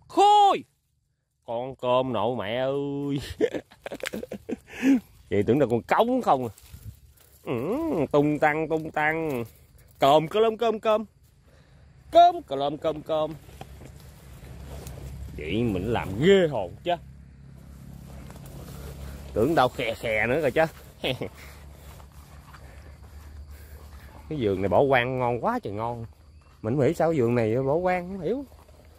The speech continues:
Đây đa số là dừa không à. Cái vườn dừa huyền thoại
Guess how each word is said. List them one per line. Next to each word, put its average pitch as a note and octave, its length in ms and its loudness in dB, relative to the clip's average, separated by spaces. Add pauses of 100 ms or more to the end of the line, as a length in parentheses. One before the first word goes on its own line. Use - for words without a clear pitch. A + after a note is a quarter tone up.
(2500)
Đây D#3+ 160 2
đa D#3+ 140 6
số G3 180 4
là F#3 60 4
dừa A#2 340 6
không D3+ 200 0
à. C3+ 60 -8 (1600)
Cái D#3+ 120 -2
vườn A2+ 140 4
dừa A#2 140 6
huyền A#2 300 4
thoại G#2+ 180 -2